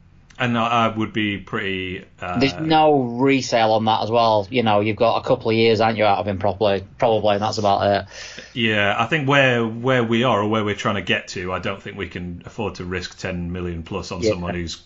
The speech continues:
Speaker 1: yeah, as you say, is gonna have no resale value. I'm sure it'd be great for us for a couple of seasons at least, but
Speaker 2: Mm.
Speaker 1: yeah, not, not for me. So that, that, you know, that's that one. That's still a,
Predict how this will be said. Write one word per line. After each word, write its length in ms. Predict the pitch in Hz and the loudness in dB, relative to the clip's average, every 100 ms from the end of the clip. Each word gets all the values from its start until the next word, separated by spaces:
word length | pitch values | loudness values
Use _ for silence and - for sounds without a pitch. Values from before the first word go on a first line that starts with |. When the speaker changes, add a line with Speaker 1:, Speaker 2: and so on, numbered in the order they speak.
| - | -8
Speaker 1:
yeah, 180 | 113 90 | -4 -4
as 200 | 98 104 | -4 -6
you 60 | |
say, 340 | - 107 101 - - - | -4 -2 -4 -6 -20 -6
is 140 | 123 | -4
gonna 200 | - 123 110 | 0 0 2
have 140 | 113 | 0
no 120 | 101 | 0
resale 360 | 104 110 107 95 | 0 -2 -2 -2
value. 220 | 92 92 | -2 -6
I'm 60 | 90 | -2
sure 160 | 139 | -2
it'd 120 | 104 | -2
be 60 | 92 | 0
great 240 | 110 127 | 0 0
for 260 | - 98 95 | -2 -4 -4
us 100 | 101 | -4
for 160 | - 92 | -6 -8
a 40 | |
couple 240 | 92 92 | -8 -10
of 60 | 92 | -6
seasons 340 | 113 113 95 | -2 -2 -2
at 100 | 95 | -10
least, 380 | 101 113 107 98 | -4 -2 -2 -4
but 220 | 101 98 - - - | -8 -8 -10 -16 -4
Speaker 2:
Mm. 200 | 107 98 | 0 2
Speaker 1:
yeah, 220 | 92 82 - | 0 -4 -10
not, 300 | - 110 113 | -4 -2 0
not 200 | 139 127 | 0 0
for 80 | 127 | 0
me. 160 | 104 95 | -2 0
So 140 | 190 | 2
that, 220 | 226 202 | 2 0
that, 140 | 226 226 | 0 0
you 80 | 214 | 2
know, 100 | 160 | 2
that's 180 | 208 | 2
that 140 | 160 135 | 2 0
one. 100 | 110 | 0
That's 140 | 117 | 0
still 200 | - 127 | 2 4
a, 200 | 117 107 | 4 2